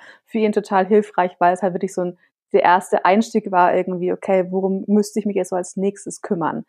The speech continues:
Das ist natürlich jetzt keine, äh, umfangreiche Beratung, dafür müsstest du, glaub ich, wirklich zu wem anders gehen. Aber so für die ersten Schritte fand er das damals auf jeden Fall, äh, sehr, sehr wertvoll.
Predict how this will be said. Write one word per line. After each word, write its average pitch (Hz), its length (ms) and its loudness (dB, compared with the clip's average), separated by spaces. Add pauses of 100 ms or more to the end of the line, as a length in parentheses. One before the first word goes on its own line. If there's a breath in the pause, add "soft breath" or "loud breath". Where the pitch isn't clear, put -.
(420 loud breath)
Das 190 140 0
ist 190 60 -4
natürlich 208 200 0
jetzt 208 160 0
keine, 196 460 0
äh, - 80 -6 (120)
umfangreiche 196 840 0
Beratung, 208 520 2
dafür 202 220 -4
müsstest - 200 -10
du, 202 40 -6
glaub 180 180 -2
ich, 185 60 -8 (140)
wirklich - 160 -10
zu - 100 -12
wem 180 140 -6
anders 190 320 -4
gehen. 185 280 -8 (400 loud breath)
Aber 175 220 -6
so - 120 -18
für - 140 -16
die - 140 -8
ersten - 300 -8
Schritte 185 520 -6 (320)
fand 196 200 0
er 226 100 4
das 247 140 0
damals 208 260 0
auf 190 160 -4
jeden 196 220 -2
Fall, 180 340 0
äh, 180 240 -2
sehr, 170 240 -4
sehr 160 180 -6
wertvoll. - 540 -12